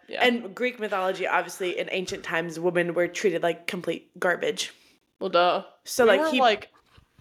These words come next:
Speaker 1: physical, just, like, what were we? We were essentially property until, like, what? Mid nineteen hundreds? Not
Speaker 2: Mm.
Speaker 1: even?
Speaker 2: Like, the nineteen seventies or eighties.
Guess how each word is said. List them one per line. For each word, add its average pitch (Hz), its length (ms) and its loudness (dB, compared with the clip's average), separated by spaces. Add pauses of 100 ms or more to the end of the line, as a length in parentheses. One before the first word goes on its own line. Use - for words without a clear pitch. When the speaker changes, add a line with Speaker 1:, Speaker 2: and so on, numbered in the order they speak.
(140)
Speaker 1:
physical, 254 540 -2
just, 214 240 -8
like, 202 260 4 (1160)
what 320 180 0
were 440 160 0
we? 415 200 2
We 381 40 -6
were 294 140 0
essentially 302 300 2
property 180 840 0
until, 208 380 2
like, 147 340 -2
what? 143 440 2 (1400)
Mid 208 680 6 (440)
nineteen 214 500 0
hundreds? 226 640 0 (260)
Not 202 280 2
Speaker 2:
Mm. 208 60 0
Speaker 1:
even? 226 360 -2 (200)
Speaker 2:
Like, 226 180 2
the 214 240 -4
nineteen 226 400 0
seventies 185 560 0
or 175 100 -2
eighties. 175 460 -2